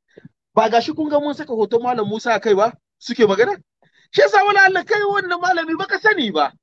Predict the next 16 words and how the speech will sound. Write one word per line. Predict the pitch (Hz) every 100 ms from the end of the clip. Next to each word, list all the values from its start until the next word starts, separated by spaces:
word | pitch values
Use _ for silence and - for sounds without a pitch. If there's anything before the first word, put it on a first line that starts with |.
| _ _ _ _ -
Amma | 330 392 370
ka | 370
zo | 370 370
ka | 381 381
zauna | 370 330 320
kana | 349 311
ƙarya | - 339 349 330
kana | 339 285
ƙage, | - 330 311 311 - -
kuma | 330 349 -
kai | 392 381
ne | 320
malami | 240 269 269 226 226
ma | 220 220
mai | 202
shiryarwa. | - 214 202 160 117